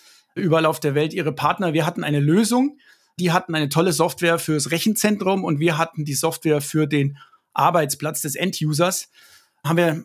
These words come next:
oftmals in Kombination mit ihnen verkauft. Die haben gesehen, dass sie ihre Software einfacher verkaufen können, wenn sie uns mitverkaufen. Ja, dann war es eigentlich alles nur noch eine Frage des Preises und der Konditionen. Das war relativ einfach, aus so einem Partnerstatus heraus zu verkaufen. Ich hab das also auch ohne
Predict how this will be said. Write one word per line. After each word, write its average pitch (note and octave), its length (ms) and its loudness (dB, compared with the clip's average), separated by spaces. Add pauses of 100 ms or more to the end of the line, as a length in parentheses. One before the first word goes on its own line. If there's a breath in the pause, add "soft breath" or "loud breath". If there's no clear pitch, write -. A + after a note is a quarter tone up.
oftmals F3+ 480 0
in F#3 80 -2
Kombination F3 560 2
mit F3+ 140 0
ihnen G#3 200 0
verkauft. E3+ 640 -2
Die G3+ 100 -2
haben F#3+ 140 0
gesehen, F#3 240 0
dass E3+ 120 2
sie E3+ 100 -2
ihre F#3+ 180 -2
Software E3 420 -2
einfacher E3+ 320 -2
verkaufen E3 600 -2
können, F3+ 320 -2
wenn F3 100 -2
sie D#3+ 80 0
uns F3 200 -2
mitverkaufen. F#3+ 720 0 (540 soft breath)
Ja, D3 160 4
dann C#3 220 -2
war C#3+ 100 2
es C#3 80 -2
eigentlich C#3+ 380 -6
alles C#3+ 180 -2
nur D3 120 0
noch D3 120 0
eine C#3 120 -2
Frage C3+ 340 0
des C#3 140 -4
Preises C#3+ 340 -6
und C#3 80 0
der C#3+ 100 2
Konditionen. C#3+ 640 0
Das A#2+ 200 -4
war C3+ 180 2
relativ D3 340 0
einfach, D3+ 380 -2
aus D3 160 -4
so D#3 60 0
einem C#3+ 140 0
Partnerstatus C#3+ 800 -2
heraus C#3+ 480 -2 (320 soft breath)
zu D#3+ 120 -6
verkaufen. C#3 460 -2
Ich C3 80 -4
hab D3+ 80 -2
das C#3+ 100 2
also C#3+ 160 2
auch C3+ 180 -2
ohne E3+ 360 2